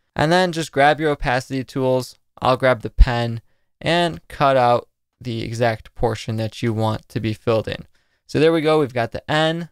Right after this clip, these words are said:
Now for the shoelace portion, I'll do the same thing. I'll play around with the positioning. Where do I want it? Adjust the scale to be lower if I want things to be more visible. And then I'll grab my pen tool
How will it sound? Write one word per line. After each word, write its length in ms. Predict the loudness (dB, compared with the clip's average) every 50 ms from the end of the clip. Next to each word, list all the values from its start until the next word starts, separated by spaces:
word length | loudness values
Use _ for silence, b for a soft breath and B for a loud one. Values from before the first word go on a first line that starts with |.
| _ _ -8
Now 200 | -2 -2 -2 -2
for 120 | -2 -4
the 80 | -6 -6
shoelace 420 | -6 -4 -4 -2 0 0 -2 -2
portion, 320 | -4 -4 -4 -4 -4 -8 -8
I'll 120 | -8 -8
do 160 | -6 -6 -6
the 80 | -6 -6
same 260 | -6 -4 -6 -6 -6
thing. 380 | -4 -2 -2 -2 -2 -4 -6 -10 _ _ _ _ _ _ _ -14
I'll 80 | -14 -6
play 160 | -2 2 2
around 160 | 4 4 2
with 100 | 0 -2
the 40 | -6
positioning. 720 | -8 -8 -6 -2 -2 -2 -2 -2 -4 -4 -4 -2 -2 -2 -2
Where 160 | 0 2 2
do 120 | 2 2
I 100 | 0 -2
want 320 | 0 0 2 2 2 2 0
it? 180 | -2 -4 -6 _ _ _ _ _ -4
Adjust 400 | -2 0 2 2 2 2 0 -4
the 80 | -8 -8
scale 500 | -8 -10 -10 -4 0 2 2 4 2 2
to 160 | -2 -4 -12
be 360 | -8 -8 -6 -6 -6 -8 -10 _
lower 460 | -12 -2 0 2 2 4 2 2 0 0
if 160 | -2 -4 -4
I 80 | -4
want 380 | -4 -2 -2 0 0 0 -2 -4
things 400 | _ -20 _ -8 -6 -6 -6 -6
to 80 | -8 -8
be 140 | -6 -4 -4
more 180 | -2 -2 -2
visible. 640 | 0 0 -2 0 -2 -2 -2 0 0 0 0 -2 _ _ _ _ _ _ _ _ -8
And 160 | -6 -2 0
then 120 | 0 2
I'll 120 | 2 0 0
grab 260 | 0 0 0 0 2
my 160 | 0 -2 -4
pen 260 | -2 -2 -4 -4 -4
tool 460 | -4 -4 -2 0 2 2 2 0 -2